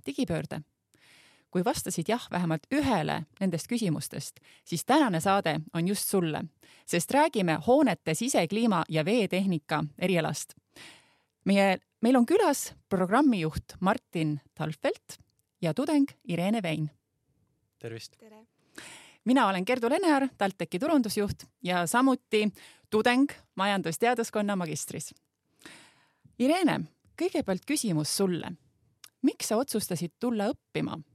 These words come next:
Speaker 1: ehitusinseneriks?
Speaker 3: Äh,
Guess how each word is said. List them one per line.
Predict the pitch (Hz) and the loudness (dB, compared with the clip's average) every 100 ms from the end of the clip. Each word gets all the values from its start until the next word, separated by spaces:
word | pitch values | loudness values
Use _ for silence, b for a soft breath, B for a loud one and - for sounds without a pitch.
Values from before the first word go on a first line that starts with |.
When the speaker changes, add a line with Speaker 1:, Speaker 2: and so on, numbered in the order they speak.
| _ _ - | _ _ -8
Speaker 1:
ehitusinseneriks? | 208 196 220 320 294 156 160 - - _ _ _ _ _ _ _ _ B B B B B B B B B B B 233 | -6 -6 -4 -4 -2 -6 -8 -14 -20 _ _ _ _ _ _ _ _ B B B B B B B B B B B -16
Speaker 3:
Äh, | 220 214 208 | -14 -14 -16